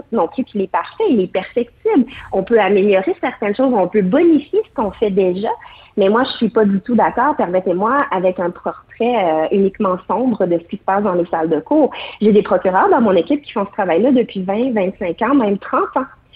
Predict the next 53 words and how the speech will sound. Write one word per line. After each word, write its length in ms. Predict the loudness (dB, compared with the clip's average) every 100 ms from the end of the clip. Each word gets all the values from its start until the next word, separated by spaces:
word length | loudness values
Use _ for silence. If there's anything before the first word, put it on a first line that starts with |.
| -20 -18
qui 140 | -4
sont 160 | 0 2
dédiés 560 | 4 4 4 4 4
à 80 | 4
la 120 | 2
violence 400 | 2 2 2 0 -2
sexuelle 480 | -6 -2 0 2 0 -6 -2
chez 60 |
les 200 | 0 2
enfants, 320 | 2 -2 -4 -4
chez 60 | -2
les 180 | -2 0
adultes, 540 | 0 -2 -2 -2 -2 -6 -12 -6
et 160 | 4 4 4 2
qui, 240 | 4 4 2
euh, 140 | -2
retrouvent 440 | 0 -2 0 0 2
une 120 | 2
énorme 400 | 2 0 0 -2 -4
satisfaction, 920 | -8 -8 -12 -10 -6 -6 -6 -8 -8 -8 -20 -20 -8 -2
euh, 580 | 2 2 0 0 -2 -2 2
des 160 | 2
réactions 540 | 2 0 -2 -2 -2 2
des 100 | 2
victimes 380 | 0 -2 2
au 80 | 2
bout 160 | 2 0
du 160 | 0
processus. 680 | -2 -4 -4 -4 -8 -4 -4 -4
C'est 120 | -4 -2
sûr 160 | -2 0
qu'il 120 | 0
y 20 |
a 20 |
des, 160 | 2 0
des, 160 | 0 0
des 120 | -2
situations 540 | -4 -2 -2 -4 -8
qui 100 | -8 -6
sont 160 | -4
pas 140 | -4 -2
toujours 320 | -2 -2 -2
faciles, 420 | -6 -4 0 2
mais 80 | 4
il 80 | 4
y 60 |
a 60 | 2
vraiment 360 | 0 0 2
des 120 | 4 4
dénouements 420 | 4 2 2 -2
qui 160 | -6 -6
sont 160 | -4
heureux, 300 | -2 -2 -4